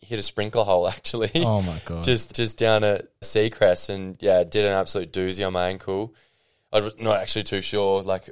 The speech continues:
Speaker 1: on the actual grading of it, but
Speaker 2: Yeah.
Speaker 1: thinking back to it now, yeah, it was a, it was a stinker. I, big, big grade three. Like I said before, it took me sort of eight odd weeks to come back
Speaker 2: Yeah.
Speaker 1: from. But then, yeah, when I look at that, like,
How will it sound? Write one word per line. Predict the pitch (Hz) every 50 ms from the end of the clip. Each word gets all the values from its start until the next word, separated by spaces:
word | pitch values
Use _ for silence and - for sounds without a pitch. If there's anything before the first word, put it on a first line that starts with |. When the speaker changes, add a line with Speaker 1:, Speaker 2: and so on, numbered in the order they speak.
| - _ _ -
Speaker 1:
on | 104 104
the | 101
actual | 92 98 101 - - -
grading | 87 - 101 101 104 107 110 110
of | 107 110 117
it, | 127 117 -
but | 113 104
Speaker 2:
Yeah. | 110 98
Speaker 1:
thinking | 113 110 107 104 101
back | 110 104 - -
to | - -
it | 104 -
now, | 98 101 104 104 101 101 101 - - _ _ _ _ _ _ _ _ _ _
yeah, | - 95 90 87 85 82 80 85
it | 87 92
was | 92 90 82
a, | 92 87 85 85 82 85 85 - _
it | - 104
was | 107 104 101
a | 98
stinker. | - - - 101 101 104 - 104 98
I, | 92 90 85 - _ _ _ _ _ _ _ _ -
big, | 120 113 104 - _ _ _ _ -
big | 120 117 101
grade | - 104 101 101 -
three. | - - 98 98 95 95 95 95 95 92 - _ _ _ _ _ _ _ _ - -
Like | 110
I | -
said | - 107 85
before, | 92 92 - 98 98 98
it | -
took | - 110 - 95
me | 98 92
sort | - - 95 90
of | 92 87 82 - - _ _ _ _ _ _ - -
eight | 101 101 98
odd | 98 92 90
weeks | 85 98 101 101 98 - - -
to | - 98 92
come | - - - 95 92 90
back | 95 98 101 - -
Speaker 2:
Yeah. | 127 107
Speaker 1:
from. | 101 101 107 101 - - _ _ _ _ _ _ _ _ _ _ _
But | - 120 110 110
then, | 117 113 107 107 107 107 107 -
yeah, | - 127 135 120
when | 107 101
I |
look | 101 107 110 -
at | - -
that, | 107 110 110 - - _ -
like, | 101 92 95 -